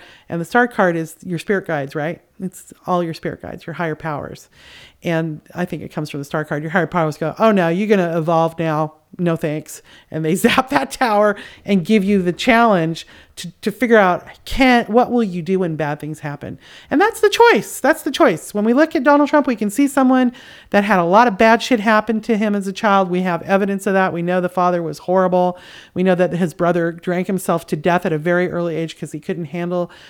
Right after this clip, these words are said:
the pain and sorrow of his childhood. We know that Hitler was beat every day of his life by his father,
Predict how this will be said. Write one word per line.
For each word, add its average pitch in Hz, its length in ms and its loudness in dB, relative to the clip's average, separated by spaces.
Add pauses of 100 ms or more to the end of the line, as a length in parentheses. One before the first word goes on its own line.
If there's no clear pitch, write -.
(140)
the - 80 -6
pain 180 320 -2
and 170 100 -2
sorrow 165 540 0 (260)
of 160 100 -6
his 156 140 -8
childhood. 180 600 0
We 185 120 -4
know 180 140 -2
that 147 140 -8
Hitler 214 340 -2
was 190 160 -2
beat 180 300 -4
every 214 420 -2
day 202 220 2
of 196 100 2
his 196 180 -4
life 175 220 -2
by 175 120 -2
his 170 120 -4
father, 170 320 -2